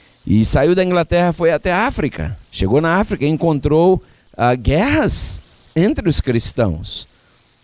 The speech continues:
E ele disse: "Oh, oh, se isso é cristianismo,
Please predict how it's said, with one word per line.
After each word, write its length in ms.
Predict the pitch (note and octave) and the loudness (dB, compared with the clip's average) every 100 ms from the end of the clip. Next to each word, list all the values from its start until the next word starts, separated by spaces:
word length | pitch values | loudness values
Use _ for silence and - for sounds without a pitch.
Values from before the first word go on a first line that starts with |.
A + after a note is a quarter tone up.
| - | -6
E 200 | G#2 G#2 | 0 2
ele 160 | A#2+ B2 | 2 0
disse: 420 | A2 B2 - A2+ - B2 | 0 0 0 -4 -2 -4
"Oh, 240 | - F2 D#2 | 0 2 4
oh, 60 | |
se 180 | D2+ - | 2 2
isso 260 | F#2+ B2+ - | 2 2 -2
é 60 | |
cristianismo, 880 | D#3 D#3 - F#3+ C#3 C#3 B2+ C#3 C#3+ | -4 -4 -2 0 2 0 0 0 -2